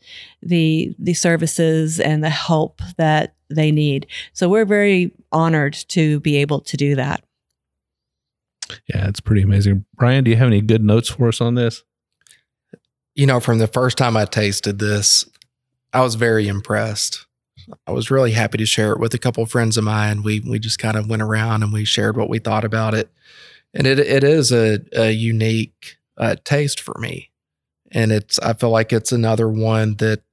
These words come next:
Speaker 3: uh, you know, it really stands out because it's, it's very smooth for me. And the finish is unique.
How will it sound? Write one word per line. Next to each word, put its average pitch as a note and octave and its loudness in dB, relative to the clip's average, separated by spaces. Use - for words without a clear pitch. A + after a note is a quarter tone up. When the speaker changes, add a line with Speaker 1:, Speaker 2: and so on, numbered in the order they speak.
Speaker 3:
uh, A2 -2
you C#3 0
know, D3 4
it A#2+ 0
really C#3 6
stands A#2+ 2
out A2+ 2
because A#2 0
it's, A2+ -2
it's - -8
very D3 4
smooth A2+ 2
for - -6
me. F2 -8
And A2+ 0
the B2+ 2
finish D#3 2
is A#2 4
unique. A2+ 0